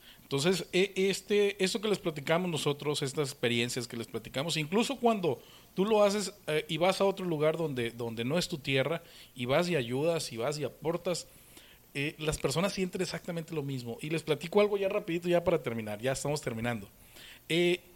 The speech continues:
nosotros vamos a Ojo de Agua, que es lo que platicamos hace ratito, y, y las personas en Ojo de Agua es una comunidad ahí en la Sierra de Nayar, Nayarit. Es una comunidad olvidada, realmente.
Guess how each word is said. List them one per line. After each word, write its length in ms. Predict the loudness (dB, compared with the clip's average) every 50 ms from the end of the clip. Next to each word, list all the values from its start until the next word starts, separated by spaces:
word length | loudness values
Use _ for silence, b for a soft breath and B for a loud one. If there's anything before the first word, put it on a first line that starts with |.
| -2
nosotros 320 | 0 2 2 2 0 2 2
vamos 240 | 2 0 2 0
a 40 | 0
Ojo 160 | 2 2 4
de 100 | 4 4
Agua, 180 | 4 4 2 0
que 80 | -2 -4
es 40 |
lo 120 | -4 -4 -4
que 80 | -6
platicamos 440 | -10 -10 -8 -4 -4 -2 -2 -2 -4
hace 140 | -4 -6 -4
ratito, 500 | -4 -4 -4 -4 -6 -8 -6 -6 -8 -8 -8 -18 B B B B B B B B -12 -6
y, 480 | -4 -2 -2 0 0 0 0 -2 -2 -4
y 60 | -2
las 160 | -2 -2 0
personas 340 | 0 -2 0 0 0 0 0
en 60 | 0
Ojo 160 | 0 0 2 2
de 60 | 2
Agua 160 | 2 2 2
es 100 | 0 0
una 160 | -2 -4 -6 -4
comunidad 600 | -4 -4 -4 -4 -4 -4 -4 -2 0 0 0 -2 -4 -10 -10
ahí 240 | -8 -6 -4 -4 -4
en 180 | -4 -4 -2 0
la 160 | 0 0 -2
Sierra 340 | -2 -2 -2 0 2 0 0
de 60 | 0
Nayar, 260 | -2 -2 -2 -2 0
Nayarit. 380 | 0 0 0 0 -2 -4 -6 -8 B B B B B B B B B B B
Es 100 | -2 2
una 140 | 2 2 4
comunidad 300 | 2 2 4 6 6 6
olvidada, 560 | 6 6 4 2 2 4 4 2 2 -2 -8 -16 -20 -20 -20 -20 -20 -20 -14 -6
realmente. 680 | -2 0 0 0 0 -2 -4 -6 -8 -12 -16 -20